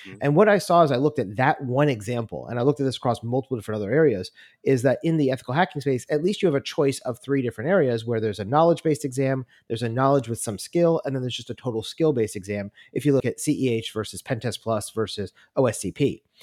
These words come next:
Speaker 2: Now, the big problem is, you know, O S C P is great, but it's not recognized by D O D. So if you're trying to go for a D O D contract job, you gotta go C E H, you gotta go Pen Test Plus. But then on top of that, you probably wanna get O S C P to show you can hack. So what we did when we started looking at Accolade was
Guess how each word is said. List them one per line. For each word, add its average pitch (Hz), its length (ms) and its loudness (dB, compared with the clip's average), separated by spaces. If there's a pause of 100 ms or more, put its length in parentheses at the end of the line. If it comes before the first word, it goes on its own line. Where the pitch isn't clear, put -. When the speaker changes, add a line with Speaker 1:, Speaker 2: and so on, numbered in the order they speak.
(200)
Speaker 2:
Now, 139 100 6
the 143 60 6
big 208 160 6
problem 143 280 8
is, 127 160 0
you 135 60 0
know, - 80 0
O 147 100 4
S 139 120 2
C 131 80 -2
P 143 140 -2
is 113 100 -2
great, 151 260 4
but 123 100 -4
it's 117 120 -6
not 127 160 -2
recognized 117 360 -4
by 107 100 -2
D 104 180 -4
O 104 40 -4
D. 156 240 2
So 113 280 -2
if 107 100 -8
you're 110 80 -6
trying 113 180 -4
to 101 40 -8
go 107 80 0
for 107 140 -6
a 98 40 -4
D 104 160 -4
O - 20 -4
D 95 140 -6
contract 180 420 2
job, 156 220 6 (240)
you 185 80 -8
gotta 123 160 2
go 120 120 2
C 113 260 -2
E 117 40 2
H, - 160 -6
you 98 60 -2
gotta 98 80 -2
go 95 120 -6
Pen 101 200 -6
Test 104 200 -8
Plus. 151 280 2 (220)
But - 60 2
then 156 100 6
on 143 80 0
top 165 180 0
of 147 60 0
that, - 100 0
you 147 60 -4
probably 151 200 2
wanna 135 160 2
get 120 140 -4
O 120 80 0
S 113 120 -4
C 104 100 -8
P 117 100 -10
to 101 100 -6
show - 140 -4
you 110 160 -4
can 104 340 -6
hack. - 380 -10 (380)
So - 140 4
what 175 180 6
we 208 80 2
did 160 180 6
when 139 100 2
we 131 120 0
started 131 200 2
looking 117 220 -4
at 113 100 -2
Accolade 110 300 -2
was 101 320 -4